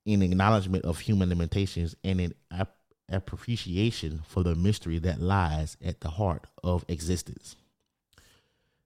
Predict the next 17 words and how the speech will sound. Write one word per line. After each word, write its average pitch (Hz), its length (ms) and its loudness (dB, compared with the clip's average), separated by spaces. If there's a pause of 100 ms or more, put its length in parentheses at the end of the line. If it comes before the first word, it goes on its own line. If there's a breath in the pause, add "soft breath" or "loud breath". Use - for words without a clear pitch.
(200)
In 85 140 0
many 90 180 4
theological 101 580 2
traditions, 117 580 0
there 90 160 4
is 85 220 0
an 87 140 -2
understanding 95 680 0
that - 240 -4
the - 80 -4
finite 113 440 0
human 95 420 2
mind 92 400 2
cannot 104 420 2
fully 95 300 0
grasp 87 480 0
the - 80 -4